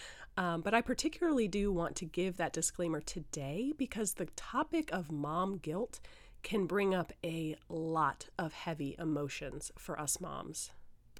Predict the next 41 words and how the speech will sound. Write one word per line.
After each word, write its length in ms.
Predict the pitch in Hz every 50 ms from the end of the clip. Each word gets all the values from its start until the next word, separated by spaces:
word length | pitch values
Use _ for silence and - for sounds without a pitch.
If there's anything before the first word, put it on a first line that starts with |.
| - - - - - - - -
Not 240 | 175 180 196 - -
only 320 | 196 214 226 226 233 -
is 140 | - 196 202
it 100 | 202 -
something 600 | - 202 196 196 - 190 175 175 170 - - 165 170
that 240 | - 170 160 160 -
I 100 | - 156 165
have 360 | 165 - 165 156 151 - - - -
worked 380 | - 156 160 170 175 - - - -
on 320 | 170 165 160 156 151 151 156 -
with 260 | 175 165 160 156 -
countless 420 | - - 226 262 - 214 185 - -
women 340 | 165 160 170 156 143 165 - -
in 120 | 180 170 165
the 60 | 160
counseling 480 | - 160 147 151 147 - 160 151 151
room, 340 | 147 151 147 151 151 156 175 - - - - - - - -
but 120 | - 214
it's 180 | 269 277 - -
something 340 | 285 311 311 - 349 339 311
that 100 | 330 294
I've 280 | - 240 285 311 311
experienced. 840 | 330 - - - - - 214 247 320 349 330 254 220 175 160 - - -
I'm 400 | 165 180 233 262 262 262 262 269 -
a 80 | -
pretty 300 | - - - 240 262 269
new 180 | 254 247 247 233
mom. 340 | 226 220 214 214 214 208 208
My 140 | 180 165
kids 320 | - - - 220 208 208 -
are 80 | 190
not 220 | 185 185 180 185 190
even 180 | 196 185 185
two 200 | 180 - - 202
years 280 | 190 185 180 175 165 - -
old 240 | 170 175 170 170 175
yet. 340 | 185 175 170 165 - - - - - - - - - - - - - -
And 180 | 185 175 165 - -
I 460 | 180 202 240 254 247 254 247 226 - -
know 540 | 190 175 175 185 196 208 202 202 220 220 214 -
that 440 | 180 160 170 160 156 156 - - -